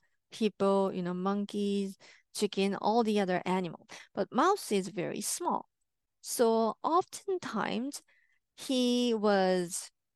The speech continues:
you know, he was missed out or he was stepped on. He was forgotten. He was not heard. So mouse didn't like the situation.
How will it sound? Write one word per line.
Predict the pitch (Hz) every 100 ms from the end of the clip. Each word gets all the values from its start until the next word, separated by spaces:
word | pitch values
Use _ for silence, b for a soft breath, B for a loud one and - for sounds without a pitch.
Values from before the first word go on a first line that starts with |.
| -
you | 214
know, | 175 185
he | 196 190
was | 175 170
missed | 175 196 -
out | 330 240 - _ _ _ _
or | - 175 175
he | 185 202 208 185
was | 175 165
stepped | - 330 392 -
on. | 196 - 220 _ _ _ _ -
He | 226 214 202 196
was | 190 190 180
forgotten. | - 185 175 349 - 220 175 - _ _ _ _ _ _ _ _ _
He | - 226 214
was | 196 180
not | 180 175 208
heard. | - 427 226 - 175 _ _ _ _ _ _ _ _ _ _
So | - - 233 220 214 208 - _ _ _ _
mouse | 254 302 359 -
didn't | 240 226 233 214
like | 208 233 -
the | 190
situation. | - 190 - 190 247 349 - - -